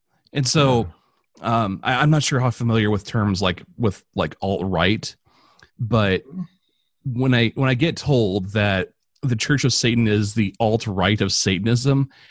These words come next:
Speaker 1: it's, it's, it's hilarious, but it's also baffling 'cause it's like, I, I don't understand how you get to that kind of conclusion in the first place. Maybe you don't understand what alt-right actually is.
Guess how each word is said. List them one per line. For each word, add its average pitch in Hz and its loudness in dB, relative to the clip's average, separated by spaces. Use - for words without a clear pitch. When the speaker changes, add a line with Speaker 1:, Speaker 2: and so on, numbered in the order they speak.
Speaker 1:
it's, - -6
it's, - -2
it's 147 -4
hilarious, 127 2
but 120 0
it's 104 -4
also 131 -2
baffling 110 0
'cause 104 -4
it's 113 -4
like, 131 0
I, 101 -4
I 143 4
don't 165 2
understand 127 0
how 113 2
you 120 4
get 117 -2
to - -2
that 107 2
kind 120 0
of 98 -2
conclusion 120 -2
in 101 0
the 104 -4
first 180 -8
place. - -6
Maybe 113 0
you 120 2
don't 113 -2
understand 113 -2
what 117 -2
alt-right 104 0
actually 101 0
is. - -8